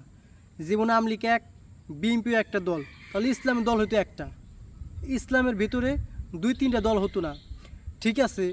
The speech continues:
আপনাদের ভিতরে মাসালা বা মত বিমত থাকতে পারে, মত নাও এক হইতে পারে, কিন্তু কোরআনকে ভালোবেসে,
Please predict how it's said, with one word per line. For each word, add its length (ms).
আপনাদের 400
ভিতরে 360
মাসালা 520
বা 140
মত 280
বিমত 340
থাকতে 260
পারে, 300
মত 300
নাও 220
এক 180
হইতে 180
পারে, 220
কিন্তু 280
কোরআনকে 460
ভালোবেসে, 520